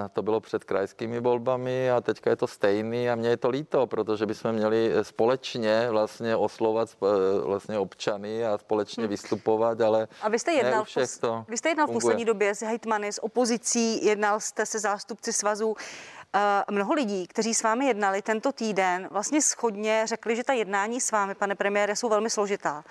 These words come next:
Speaker 2: Že, eh, tu situaci nezvládáte, že se na těch jednáních křičí.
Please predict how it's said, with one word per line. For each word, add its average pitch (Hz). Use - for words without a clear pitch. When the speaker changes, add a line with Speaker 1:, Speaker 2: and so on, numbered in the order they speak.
Speaker 2:
Že, 202
eh, 190
tu 254
situaci 220
nezvládáte, 202
že 214
se 226
na 214
těch 220
jednáních 202
křičí. 208